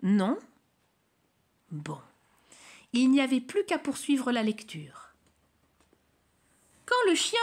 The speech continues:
eut asalé les troquettes, ils voulurent se louper de la monfiture.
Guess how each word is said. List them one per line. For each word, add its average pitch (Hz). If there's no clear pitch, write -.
eut 311
asalé 349
les 330
troquettes, 370
ils 381
voulurent 349
se -
louper 381
de 359
la 277
monfiture. 254